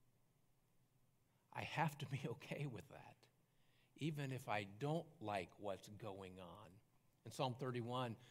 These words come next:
we read, "My life is in your hands," which just reminds us that although a situation may be out of my control, it's never out of his control. And that's what we either need to learn or be reminded of when we're waiting,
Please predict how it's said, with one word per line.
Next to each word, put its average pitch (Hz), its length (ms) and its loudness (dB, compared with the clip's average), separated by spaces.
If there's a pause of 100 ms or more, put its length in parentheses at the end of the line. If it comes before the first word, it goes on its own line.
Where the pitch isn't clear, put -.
(180)
we 120 80 0
read, 113 240 0
"My 113 160 4
life 131 420 8
is 117 200 0
in 120 100 0
your 113 200 2
hands," 87 680 -6 (800)
which 117 140 -4
just - 220 -2
reminds 131 360 2
us 117 80 -4
that 117 160 0
although 110 240 2
a 104 60 -2
situation 139 640 -2
may 120 120 2
be 120 120 0
out 117 120 4
of 98 80 -2
my 107 160 2
control, 139 580 -2 (960)
it's - 160 -10
never 156 260 0
out 92 120 2
of 92 60 -10
his 160 280 -6
control. 85 460 -12 (2750)
And 117 100 0
that's 131 100 2
what 147 100 4
we 135 100 2
either 123 160 2
need 120 220 0
to 104 60 -2
learn 127 260 2
or 117 60 0
be 120 160 -2
reminded 110 420 0
of 95 120 -6
when 104 160 -6
we're 113 100 0
waiting, 113 400 -4